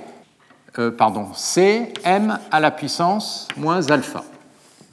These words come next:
Donc, C sur delta, c'est M puissance alpha sur deux.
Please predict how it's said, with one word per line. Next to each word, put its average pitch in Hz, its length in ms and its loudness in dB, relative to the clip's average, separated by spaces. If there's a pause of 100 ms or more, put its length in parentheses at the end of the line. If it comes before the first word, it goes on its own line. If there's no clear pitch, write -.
(880)
Donc, 190 580 2 (720)
C - 840 2
sur 120 260 2
delta, 131 920 2 (400)
c'est 151 640 4 (2500)
M 156 140 6
puissance 143 340 0
alpha 131 260 6
sur 104 200 0
deux. - 140 -8